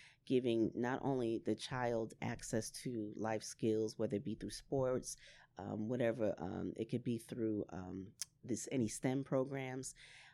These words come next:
um, just giving different, dif-, different outlets for children, um, and giving them space during that, uh, time when they have outside of school and there's free time and idle time, giving them space, safe spaces to be in,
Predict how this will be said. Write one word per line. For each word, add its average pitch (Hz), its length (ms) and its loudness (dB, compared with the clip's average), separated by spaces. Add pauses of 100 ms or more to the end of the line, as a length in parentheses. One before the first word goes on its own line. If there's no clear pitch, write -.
(140)
um, 117 300 2
just 185 220 0
giving 165 280 4
different, 143 400 4 (560)
dif-, - 320 -6
different 185 320 0
outlets 120 380 0
for - 80 -2
children, 117 560 2
um, 101 500 0
and 110 160 2
giving 131 240 2
them 110 120 4
space - 540 0 (100)
during 113 280 2
that, 107 220 2
uh, 92 240 0
time 104 400 -2
when 107 100 0
they 110 80 4
have 110 300 0 (260)
outside 120 380 2
of 113 60 0
school 101 440 4 (300)
and 120 120 2
there's 110 180 4
free 127 240 0
time 104 460 -2 (120)
and - 160 -2
idle 104 240 4
time, 104 380 -2
giving 131 280 2
them 110 140 4
space, 113 360 2
safe 151 300 2
spaces 113 400 0
to 104 100 0
be 107 260 4
in, 104 180 0